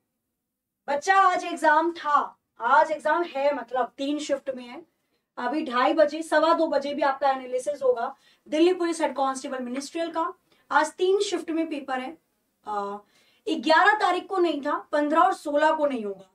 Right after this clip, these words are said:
बाकी सभी दिन paper है बीस तारीख तक। ठीक है, आ जाओ।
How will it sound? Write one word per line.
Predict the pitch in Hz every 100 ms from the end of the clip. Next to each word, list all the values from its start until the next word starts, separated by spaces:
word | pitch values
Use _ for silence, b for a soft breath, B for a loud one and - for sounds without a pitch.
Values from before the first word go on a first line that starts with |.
| _
बाकी | 233 254 294
सभी | 320 - 269 320
दिन | 320 285
paper | 247 214 196
है | 185 170
बीस | 240 240 -
तारीख | 208 170
तक। | _ _ _ -
ठीक | 240
है, | 320 370 370 226
आ | -
जाओ। | -